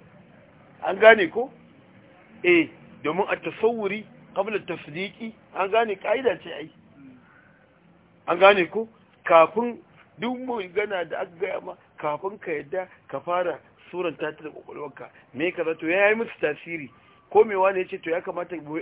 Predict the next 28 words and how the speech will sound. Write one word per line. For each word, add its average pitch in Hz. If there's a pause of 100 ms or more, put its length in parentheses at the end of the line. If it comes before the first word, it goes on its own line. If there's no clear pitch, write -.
a 147
ga, 143
naka 190
ganin, 170 (260)
me 147
yasa -
ya 160
ce 170
kaza? 135 (220)
Me 139
yasa 185
wani 170
zai 160
iya 160
cewa 156
kaza? 127 (200)
Me 135
yasa 190
wani 165
zai 147
iya 131
cewa 131
kaza? 120 (560)
So, 180
da 208
haka 240
kenan, 190
idan 214